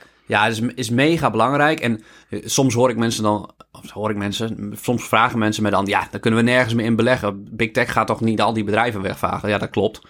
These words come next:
Dat klopt, dat is niet zo. Maar je kan hem ook indirect bepalen. Want een hele goede raadgever bij je, eh, als belegger is altijd, is technologie je vriend of je vijand als belegger?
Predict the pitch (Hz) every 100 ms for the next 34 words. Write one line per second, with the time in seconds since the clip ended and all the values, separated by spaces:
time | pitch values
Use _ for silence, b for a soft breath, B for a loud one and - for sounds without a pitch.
0 | b - - 101 - 101 113 113 98 98
1 | 107 B B - 113 135 160 147 143 139
2 | 131 123 147 - - _ _ 104 - 95
3 | 101 117 b b - 107 117 127 117 120
4 | 107 110 127 101 101 98 95 95 98 -
5 | b b b b 92 92 - 101 113 120
6 | 120 98 101 101 104 b b - 147 151
7 | 143 131 113 147 185 - _ _ 107 -
8 | 143 202 226 - _ _ _ _ _ 117
9 | 117 - 123 110 78 - - _ 104 -
10 | 85 85 78